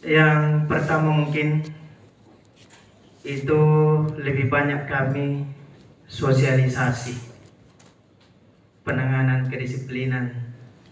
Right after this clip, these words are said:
Itu dulu yang pertama. Kita sosialisasi dulu. Tidak bisa kami langsung memberi sanksi.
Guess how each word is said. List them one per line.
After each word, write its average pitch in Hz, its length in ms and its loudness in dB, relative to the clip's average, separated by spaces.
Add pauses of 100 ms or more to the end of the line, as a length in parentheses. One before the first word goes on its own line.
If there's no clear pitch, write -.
(160)
Itu 139 240 -10
dulu 131 200 0
yang 127 160 6
pertama. 120 680 -4 (400)
Kita 139 160 -2
sosialisasi 131 880 2
dulu. 123 280 -2 (1700)
Tidak 135 240 2
bisa 147 320 4
kami 143 320 4
langsung 139 400 2
memberi 131 320 4
sanksi. 131 800 2